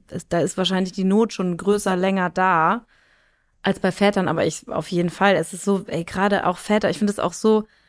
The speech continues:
ich find's auch so sexy und cool, wenn Männer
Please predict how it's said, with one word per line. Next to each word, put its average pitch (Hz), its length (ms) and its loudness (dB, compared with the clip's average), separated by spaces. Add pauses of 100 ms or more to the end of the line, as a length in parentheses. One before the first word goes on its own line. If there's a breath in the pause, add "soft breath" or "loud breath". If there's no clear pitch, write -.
(100)
ich - 160 -10
find's 240 240 2
auch 196 160 0
so 226 460 0
sexy - 560 -2
und 226 180 0 (160)
cool, 214 340 4
wenn 196 260 2
Männer 247 480 0